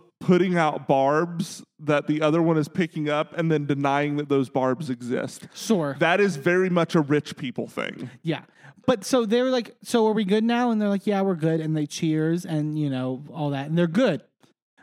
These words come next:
Speaker 2: But Tamra, Tamra is like, "I can't have this. They need to fight more.
Speaker 1: Uh-huh.
Speaker 2: Like, like, it can't be just wrapped up like this." Also, like, j-, I think from a producer standpoint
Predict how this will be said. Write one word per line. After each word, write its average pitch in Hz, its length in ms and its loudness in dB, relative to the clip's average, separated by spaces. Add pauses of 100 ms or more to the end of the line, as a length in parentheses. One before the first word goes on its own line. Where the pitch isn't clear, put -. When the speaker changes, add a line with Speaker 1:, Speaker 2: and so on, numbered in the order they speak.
(100)
Speaker 2:
But 208 160 0
Tamra, 262 720 2 (960)
Tamra 262 420 2
is 214 100 0
like, 226 280 0
"I 180 100 2
can't 165 240 0
have 151 200 0
this. 135 160 -4
They 180 100 4
need 190 160 4
to 175 80 2
fight 160 240 0
more. 151 300 -4
Speaker 1:
Uh-huh. 151 200 2
Speaker 2:
Like, 147 380 0
like, 220 140 0
it 226 120 2
can't 285 240 2
be 294 120 2
just 208 180 2
wrapped 220 300 0
up 240 180 0
like 190 160 0
this." 139 260 -6
Also, 262 320 0
like, 220 200 0 (240)
j-, 185 220 -6 (100)
I 233 140 2
think 330 220 -2
from 233 200 0
a 226 60 2
producer 202 460 2
standpoint 123 600 -6